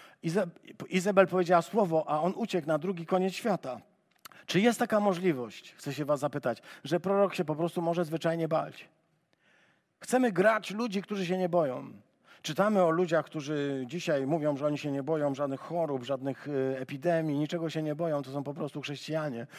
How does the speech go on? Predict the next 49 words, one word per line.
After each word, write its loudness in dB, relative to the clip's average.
Ale 4
chcę -4
powiedzieć, -2
Eliasz 2
wygląda 2
na 4
to, -2
że 2
jego 2
zachowanie, 0
mm, -2
było 2
podyktowane 4
strachem. 2
On 4
chciał 0
coś -2
zademonstrować. 4
Oczywiście -2
możemy 4
powiedzieć 0
tak, 4
to -2
nie 0
tak, 6
że 2
on 4
podpalił 2
ten 2
oddział. 0
To 0
jest 2
tak, 4
że -4
on 4
powiedział: 4
„Jeśli 0
ja 8
jestem 2
mężem 2
Bożym, 4
to 2
niech 0
stąpi 2
ogień”, 2
i -4
ten 4
ogień 2
stępował. 0